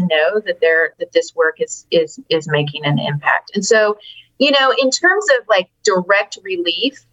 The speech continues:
it could be high in terms of number of people directly relieved, but we are measuring protection. Like, not only how many people are you directly relieving, but how are you changing the system so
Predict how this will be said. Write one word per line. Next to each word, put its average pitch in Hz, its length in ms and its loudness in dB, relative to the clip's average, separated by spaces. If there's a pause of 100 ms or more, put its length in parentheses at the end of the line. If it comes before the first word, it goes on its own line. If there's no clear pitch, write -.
(580)
it 214 240 4
could 233 200 0
be 202 180 -2
high 190 300 2
in 190 60 -2
terms 185 300 -2
of 180 140 -4
number 180 420 2
of 165 120 -2
people 175 440 -2
directly 165 540 -2
relieved, 175 260 0 (200)
but 202 200 0
we 240 140 2
are 262 140 2
measuring 202 480 -2
protection. 170 680 -2 (140)
Like, 147 160 -2 (320)
not 214 240 2
only 277 220 0
how 233 180 0
many 240 180 0
people 208 240 -4
are 190 80 2
you 185 160 -4
directly 175 460 -2
relieving, 160 420 -14
but 156 180 0
how 196 260 0
are 247 100 0
you 233 160 0
changing 185 480 -2
the 165 80 -6
system 165 420 -4
so - 160 -4